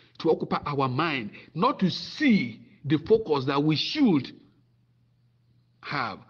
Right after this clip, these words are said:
And we begin to say a lot of things. That is why I said, are there any problem from the state? Are there any problem from their home state? Why are they having issue from their home state? Almost all of them are from the same state,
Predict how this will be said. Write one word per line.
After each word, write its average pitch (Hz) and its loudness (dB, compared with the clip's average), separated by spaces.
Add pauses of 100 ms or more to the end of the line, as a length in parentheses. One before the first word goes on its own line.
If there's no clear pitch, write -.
(200)
And 160 0
we 156 0
begin 151 0
to 175 -6
say 160 0
a - 2
lot 147 0
of 127 -2
things. 113 -6 (960)
That 208 0
is 190 2
why 156 2
I 131 -2
said, 123 -2 (280)
are 143 -4
there 208 0
any 190 4
problem 180 2
from 135 0
the 131 -2
state? - 0 (640)
Are 151 -2
there 196 2
any 196 4
problem 175 2
from 143 2
their 135 2
home 185 4
state? 202 2 (600)
Why 226 0
are 190 0
they 180 4
having 185 2
issue 175 0
from 147 2
their 139 0
home 175 4
state? - 0 (1080)
Almost 247 2
all 208 2
of 151 2
them 190 4
are 151 2
from 143 2
the 131 -2
same 208 2
state, - 0